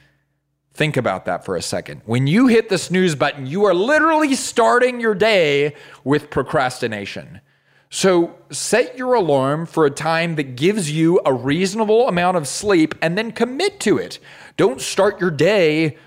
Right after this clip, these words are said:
with delay. And so we're gonna commit to not hitting the snooze button. We're gonna commit to waking up at a relatively consistent time.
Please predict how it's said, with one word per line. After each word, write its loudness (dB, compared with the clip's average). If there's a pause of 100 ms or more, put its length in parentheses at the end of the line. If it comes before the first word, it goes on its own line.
(100)
with -2 (220)
delay. -2 (300)
And -4
so 4
we're 0
gonna 0
commit -2
to -4
not 0
hitting -4
the -2
snooze -2
button. 0
We're 0
gonna 0
commit -2
to 4
waking 2
up 2
at 0
a 2
relatively 2
consistent -4
time. -2